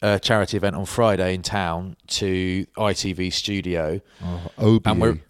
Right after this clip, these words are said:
Speaker 1: and we're on air just after midnight,
Speaker 2: Mm.
Speaker 1: and we're off air at about half nine in the morning.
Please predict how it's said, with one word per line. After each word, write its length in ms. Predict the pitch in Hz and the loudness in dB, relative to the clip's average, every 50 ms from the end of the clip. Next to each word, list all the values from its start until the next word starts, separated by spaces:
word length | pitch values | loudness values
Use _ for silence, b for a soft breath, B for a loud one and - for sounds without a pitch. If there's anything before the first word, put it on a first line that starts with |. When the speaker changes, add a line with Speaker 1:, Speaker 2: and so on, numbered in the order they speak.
| _ _ _ _ - 110 | _ _ _ _ -4 -2
Speaker 1:
and 100 | 107 104 | 0 2
we're 120 | 110 123 | 4 4
on 100 | 123 120 117 | 6 6 4
air 180 | 113 110 107 98 | 4 2 2 2
just 300 | - 113 98 - - 113 | 0 0 -2 0 0 0
after 760 | 107 107 101 - - - - 110 104 101 101 101 98 92 B B B B B B B B | 0 0 0 -2 -4 -6 -2 0 0 2 2 0 0 -2 B B B B B B B B
midnight, 520 | - 113 107 - - 87 85 90 - - _ _ _ _ _ _ _ _ _ - - - | -4 -4 -4 -2 -2 -2 -2 -2 -2 -4 _ _ _ _ _ _ _ _ _ -16 -12 -10
Speaker 2:
Mm. 180 | 85 85 82 | -8 -6 -4
Speaker 1:
and 360 | 85 107 101 98 98 98 95 98 | -2 -2 -2 -2 -2 -2 0 2
we're 160 | 98 98 - - | 2 2 0 2
off 240 | 117 113 - - - | 2 2 2 2 0
air 240 | 107 101 95 95 98 | 0 2 2 2 0
at 60 | - | 0
about 260 | 95 101 98 90 - - | 0 0 0 0 0 -2
half 320 | - 107 101 95 - - | 0 2 2 2 0 -2
nine 300 | 107 104 101 98 98 95 | -4 -2 0 0 0 -2
in 60 | 95 | -2
the 60 | 92 95 | -4 -2
morning. 460 | 95 101 98 95 85 82 90 107 | -2 0 -2 -2 -2 -4 -6 -8